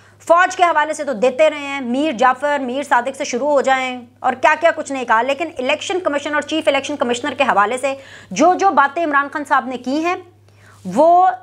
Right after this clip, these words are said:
ना सिर्फ धमकी के जुमरे में आती है, वो आइन के खिलाफ है। वो इसलिए क्योंकि ये एक आइनी इदारा है जिसके सरबरा को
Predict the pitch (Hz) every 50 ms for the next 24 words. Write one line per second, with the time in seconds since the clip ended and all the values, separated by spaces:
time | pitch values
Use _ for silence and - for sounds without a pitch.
0 | - 233 208 240 262 285 311 311 - 330 339 339 269 226 247 233 226 233 294 311
1 | 330 339 277 311 285 302 320 320 339 320 294 311 - 320 349 370 370 370 - _
2 | _ _ _ _ _ _ _ _ _ _ _ - - 170 262 302 320 339 349 339
3 | 330 254 254 262 277 269 269 269 - - 208 196 208 269 294 - 311 302 277 311
4 | 285 294 - - 285 320 349 349 370 370 370 370 349 285 294 302 294 302 320 320
5 | 330 294 294 294 294 - - 196 196 220 254 285 294 - 277 277 285 285 294 302
6 | 311 320 - 202 220 240 240 - 302 - - 247 220 220 277 302 302 302 294 294
7 | 294 302 311 302